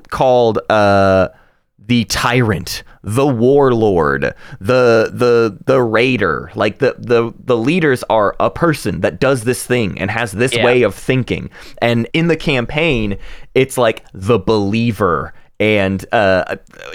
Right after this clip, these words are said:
Speaker 1: I mean, they get way weirder, but I, I love that it pushes you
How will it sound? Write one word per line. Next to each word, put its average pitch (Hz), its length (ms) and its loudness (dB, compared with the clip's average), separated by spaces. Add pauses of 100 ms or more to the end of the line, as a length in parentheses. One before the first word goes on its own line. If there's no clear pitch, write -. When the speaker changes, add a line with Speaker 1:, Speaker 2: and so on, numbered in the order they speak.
(140)
Speaker 1:
I 135 60 -2
mean, 139 120 0
they 135 80 2
get 135 180 0
way 120 220 4
weirder, 104 460 2
but 107 260 0 (320)
I, 123 220 2
I 120 140 2
love 151 600 2 (220)
that 123 220 2
it 113 180 2 (160)
pushes 139 600 0
you 104 520 0